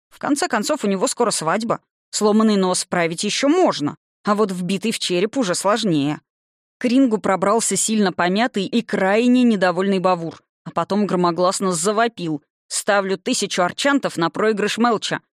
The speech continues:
Очень надеюсь, что его размажут по рингу». Мэлен широко улыбнулся. «Молодец, Жанин. Нашла адрес, судя по всему». «Последняя ставка принята, ставок больше нет», —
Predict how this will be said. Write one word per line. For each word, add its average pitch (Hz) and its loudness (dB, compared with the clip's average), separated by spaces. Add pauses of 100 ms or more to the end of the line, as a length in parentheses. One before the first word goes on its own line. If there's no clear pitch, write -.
(140)
Очень 320 0
надеюсь, 220 2
что - -2
его 214 2
размажут 214 0
по 220 2
рингу». 175 0 (440)
Мэлен 180 2
широко 175 -4
улыбнулся. 170 -2
«Молодец, 165 0
Жанин. 175 0 (300)
Нашла 190 0
адрес, 190 -2
судя 175 -2
по - -10
всему». 180 0 (480)
«Последняя 247 0
ставка 214 0
принята, 190 0
ставок 240 0
больше 190 -2
нет», — 165 -2